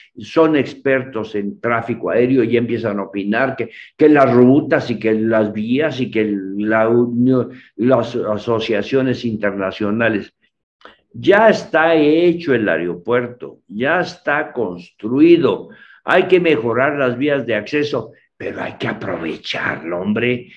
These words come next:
Eh, eh, esa cuestión de llevar a la política al absurdo, de ir por sistema en contra de todo, pues no le conviene a nadie. Entonces yo digo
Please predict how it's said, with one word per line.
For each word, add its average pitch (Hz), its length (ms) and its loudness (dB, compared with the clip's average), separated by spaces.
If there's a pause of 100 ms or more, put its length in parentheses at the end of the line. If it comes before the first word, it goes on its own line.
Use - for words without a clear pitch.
(140)
Eh, 135 200 4
eh, 135 600 -2
esa 196 320 0
cuestión 135 480 4
de 127 120 2
llevar 104 280 0
a 165 80 -6
la 147 160 -2
política 135 640 -4
al 95 220 -2
absurdo, 110 920 2 (280)
de 110 260 -2
ir 165 400 0
por 104 280 -6
sistema 147 680 -2
en 101 180 -6
contra 139 380 -2
de 82 180 -2
todo, 110 420 -4 (220)
pues 196 140 -4
no 101 140 -2
le - 120 -10
conviene 73 520 -12
a - 160 -20
nadie. - 340 -14 (460)
Entonces 202 500 4
yo 185 200 6
digo 127 680 2